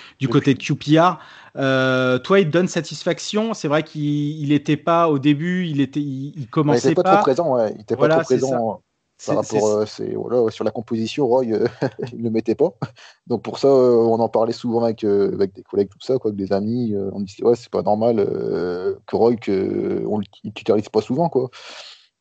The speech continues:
Speaker 2: Et depuis le temps que là, il commence à, à le mettre, et heureusement, parce qu'il nous apporte quand même beaucoup, beaucoup.
Speaker 1: Et ça a fait plaisir, j'imagine, en plus, son, son,
Speaker 2: Ah,
Speaker 1: son
Speaker 2: ah,
Speaker 1: merveilleux
Speaker 2: but,
Speaker 1: but
Speaker 2: bah
Speaker 1: contre,
Speaker 2: ouais.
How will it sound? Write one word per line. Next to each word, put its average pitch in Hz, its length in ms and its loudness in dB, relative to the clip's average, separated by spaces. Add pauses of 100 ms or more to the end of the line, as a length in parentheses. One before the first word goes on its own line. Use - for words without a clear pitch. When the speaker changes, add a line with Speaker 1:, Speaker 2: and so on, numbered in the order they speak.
(140)
Speaker 2:
Et 101 440 0
depuis 113 320 0
le 113 80 -2
temps 151 180 2
que 135 140 2
là, 135 240 6
il 113 40 -6
commence 123 380 0
à, 120 40 2
à 113 240 4
le 113 180 4
mettre, - 340 -2 (320)
et 120 80 -2
heureusement, 143 640 2
parce 104 160 -4
qu'il 117 240 -2
nous 113 180 -2
apporte 123 240 0
quand 131 60 -2
même 123 140 0
beaucoup, 127 260 -4
beaucoup. 131 340 -6 (1120)
Speaker 1:
Et 135 180 0
ça 143 200 0
a - 20 2
fait 139 160 0
plaisir, 196 380 2
j'imagine, 139 420 0
en 127 100 -2
plus, 143 200 -10
son, - 180 -10
son, 120 80 -6
Speaker 2:
Ah, 131 240 0
Speaker 1:
son 101 140 2
Speaker 2:
ah, 127 80 4
Speaker 1:
merveilleux 139 420 2
Speaker 2:
but, 101 80 -6
Speaker 1:
but - 0 -
Speaker 2:
bah 107 180 4
Speaker 1:
contre, 113 200 4
Speaker 2:
ouais. 110 100 2